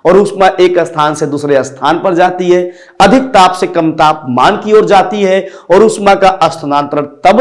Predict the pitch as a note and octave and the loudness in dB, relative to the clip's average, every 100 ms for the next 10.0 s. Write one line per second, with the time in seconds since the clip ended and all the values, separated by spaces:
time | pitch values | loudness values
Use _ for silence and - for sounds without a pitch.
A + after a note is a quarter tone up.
0 | C4 C4+ G3+ F3 F3 E3 D3+ D3 D3 C#3+ | 2 2 2 0 2 2 2 2 2 2
1 | C#3+ - - - C3+ F3+ - F3+ - D#3 | 0 -4 -12 -8 -2 -2 -2 -8 -6 -6
2 | D3 D3 _ - C3 G3 G3+ F3 F3 E3 | -6 -8 _ -8 -2 0 2 0 0 -2
3 | D3+ D3 D3 - C3+ - C3+ C3 C3 - | -4 -2 -2 2 2 2 -2 -2 -2 -8
4 | - - G3+ A#3+ - - C#3 B2+ C3 C3+ | -18 -6 -2 -2 -4 -6 -4 -2 -4 -6
5 | - A#2+ A#2+ A#2+ B2 A#2+ A#2 G2 D#2+ - | -14 -10 -8 -2 -4 -4 -8 -8 -8 -12
6 | - - G3 A#3 C4+ A#3+ C4+ B3+ B3+ G3+ | -20 -2 0 2 4 4 4 0 -2 -2
7 | F3 E3+ A2 C3 D#3+ D#3+ F#3 G3+ A#3 G#3 | -6 -6 -4 -4 -4 -6 -2 0 0 -2
8 | F#3+ - - - G3 D3+ F3+ F3 F3 F3+ | -6 -12 -14 -4 -2 0 0 2 0 0
9 | G#3 E3 D#3 - D3+ D3+ F3 D#3 E3 | -4 0 0 2 2 2 2 2 0